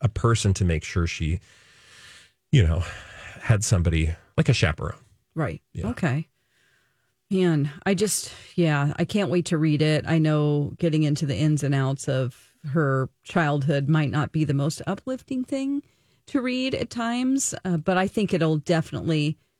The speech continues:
Speaker 2: have people understand her in a way that she needs right now,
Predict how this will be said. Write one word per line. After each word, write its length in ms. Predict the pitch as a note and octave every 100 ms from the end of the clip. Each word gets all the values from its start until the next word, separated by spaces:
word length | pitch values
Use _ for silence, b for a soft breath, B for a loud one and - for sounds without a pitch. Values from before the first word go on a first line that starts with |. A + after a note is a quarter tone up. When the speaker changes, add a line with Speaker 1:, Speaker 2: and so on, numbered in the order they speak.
| _ _
Speaker 2:
have 280 | - D#4 E4
people 300 | - C#4+ A#3+
understand 680 | - F#3 F#3+ - F3 D#3+ E3+
her 340 | G3+ G#3+ G#3 -
in 440 | F3 E3 D#3+ D#3+
a 80 | -
way 280 | E3 E3 E3+
that 180 | D#3 -
she 220 | - F3+
needs 360 | D3+ D3+ C#3 D3
right 220 | C3 -
now, 380 | C3 F#2 F#2+